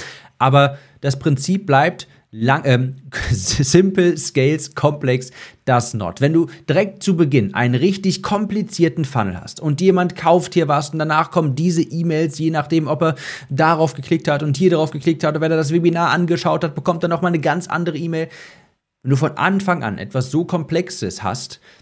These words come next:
das lässt sich nicht skalieren. Da gibt es dann immer Fehlermeldungen, das wird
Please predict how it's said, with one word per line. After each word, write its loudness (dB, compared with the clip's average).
das -2
lässt 0
sich -2
nicht 0
skalieren. -2
Da -2
gibt -4
es -6
dann 0
immer 4
Fehlermeldungen, 0
das -2
wird 0